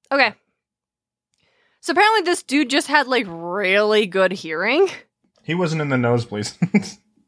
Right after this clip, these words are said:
Speaker 1: Yeah.
Speaker 2: He
Speaker 1: So
Speaker 2: wasn't
Speaker 1: he
Speaker 2: in Orpheus's nosebleeds. He was in the siren's nosebleeds, which is
Speaker 1: In the
Speaker 2: not
Speaker 1: si-,
Speaker 2: a place you
Speaker 1: yes. <laughs>
Speaker 2: want.
Speaker 1: Basically, yes. So he does jump off the ship and starts swimming towards, towards Siren Bay.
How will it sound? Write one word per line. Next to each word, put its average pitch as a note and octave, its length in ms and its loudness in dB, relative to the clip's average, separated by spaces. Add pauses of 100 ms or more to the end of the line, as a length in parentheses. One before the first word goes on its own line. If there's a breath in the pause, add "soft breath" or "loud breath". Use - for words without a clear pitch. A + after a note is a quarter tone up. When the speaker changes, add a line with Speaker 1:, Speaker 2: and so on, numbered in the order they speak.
Speaker 1:
Yeah. - 120 -2 (520 loud breath)
Speaker 2:
He - 60 -4
Speaker 1:
So D3+ 60 2
Speaker 2:
wasn't D3+ 180 4
Speaker 1:
he C#3+ 60 -2
Speaker 2:
in C3+ 80 -2
Orpheus's B2 480 -2
nosebleeds. G#2 480 -8
He A#2 60 -2
was A2 120 -4
in A2+ 100 -4
the G2 220 -10
siren's G2+ 520 -6
nosebleeds, F#2+ 500 -14
which G#2 120 -14
is G#3 60 -8
Speaker 1:
In A3+ 80 -2
the B3 60 0
Speaker 2:
not - 60 -4
Speaker 1:
si-, D4+ 60 -2
Speaker 2:
a B3+ 100 -4
place - 160 -20
you G#3 60 -16
Speaker 1:
yes. A3 800 -2 (120)
<laughs> - 200 -20
Speaker 2:
want. - 140 -12 (720 loud breath)
Speaker 1:
Basically, F4 580 0
yes. C#4 280 0
So B3 120 -2
he D4 140 0
does D4 260 2
jump B3 300 2
off A#3 240 4
the G3+ 140 -2
ship C3+ 320 -6 (680)
and A#3 160 0
starts B3 240 0
swimming A#3 320 -4
towards, G3+ 380 -8
towards G3 300 -8
Siren F3+ 440 -2
Bay. E3 380 -8